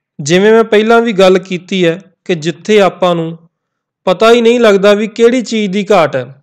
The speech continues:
ਕਿਉਂਕਿ ਦੋ ਤੋਂ ਤਿੰਨ ਪੱਤੇ ਹੁੰਦੇ ਆ, ਤਾਂ ਘਾਟ ਦਾ ਪਤਾ ਕਰਨਾ ਥੋੜ੍ਹਾ ਔਖਾ ਹੋ ਜਾਂਦਾ ਹੈ। ਦੋਸਤੋ, ਤੁਸੀਂ ਉਸ ਵੇਲੇ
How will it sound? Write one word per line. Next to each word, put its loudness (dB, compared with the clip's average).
ਕਿਉਂਕਿ 0
ਦੋ 4
ਤੋਂ 0
ਤਿੰਨ -2
ਪੱਤੇ -2
ਹੁੰਦੇ 2
ਆ, -4
ਤਾਂ -2
ਘਾਟ 2
ਦਾ 0
ਪਤਾ -2
ਕਰਨਾ -2
ਥੋੜ੍ਹਾ 0
ਔਖਾ -2
ਹੋ 0
ਜਾਂਦਾ -4
ਹੈ। -8
ਦੋਸਤੋ, 2
ਤੁਸੀਂ -4
ਉਸ 0
ਵੇਲੇ 0